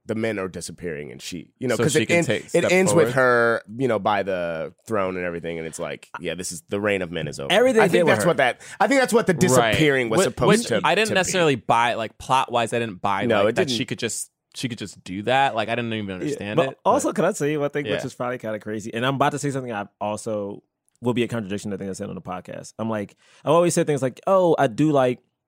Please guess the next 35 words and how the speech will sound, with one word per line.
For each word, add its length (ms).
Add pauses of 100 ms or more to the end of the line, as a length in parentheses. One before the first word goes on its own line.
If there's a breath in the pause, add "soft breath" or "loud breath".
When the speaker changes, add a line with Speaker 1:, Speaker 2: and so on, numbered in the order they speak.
(640)
Speaker 3:
in 100
movies 280
where, 160
like, 300
the, 320
the, 260
the 120
lead 600
actress 480
is, 140
like, 180
the 80 (120)
lead 280
female 240
character 240
is, 80
like, 80
super 200
strong." 420 (640 soft breath)
And 100
I'm 80
like, 160
"But 160
for 60
some 140
reason 180
they 80
always 320
take 280
out 140
of 80
love 160
stories." 280
I'm 80
like, 260